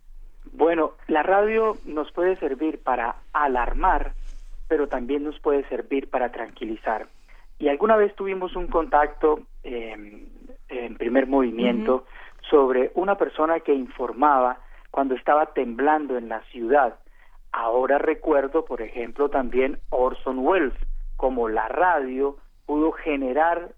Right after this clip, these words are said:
Speaker 1: una dificultad en aquel momento, en la Guerra de los Mundos, justamente por el uso de sus micrófonos. Entonces me parece que es una herramienta fundamental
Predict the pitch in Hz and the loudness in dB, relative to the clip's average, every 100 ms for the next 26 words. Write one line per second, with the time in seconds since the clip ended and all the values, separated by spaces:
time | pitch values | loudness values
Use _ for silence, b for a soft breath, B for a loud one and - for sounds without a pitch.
0 | - 147 151 147 143 131 - 120 147 143 | -8 -4 -2 -2 -4 -12 -12 -4 2 2
1 | 127 113 - 135 139 156 165 151 135 143 | 0 -6 -4 -4 0 0 2 0 -2 -2
2 | 139 b b - - 113 113 113 131 139 | -2 b b -18 -12 -6 -2 2 4 4
3 | 147 147 156 160 165 139 123 123 123 b | 4 2 -2 -2 0 0 -2 -4 -6 b
4 | b b b - 151 - 147 143 127 147 | b b b -8 -8 0 2 2 0 0
5 | 139 127 113 113 131 135 123 127 117 113 | 0 0 0 -2 -2 0 -2 -4 -12 -12
6 | - 107 113 113 131 160 196 208 196 160 | -10 -10 -10 -8 0 4 4 2 0 2
7 | 135 143 165 - 135 131 - 143 147 135 | 4 4 0 0 0 0 -2 -2 0 0
8 | 123 131 123 120 - 147 135 123 117 110 | -2 -4 -6 -8 -6 -4 0 -2 -2 -6
9 | 110 151 170 | 2 4 4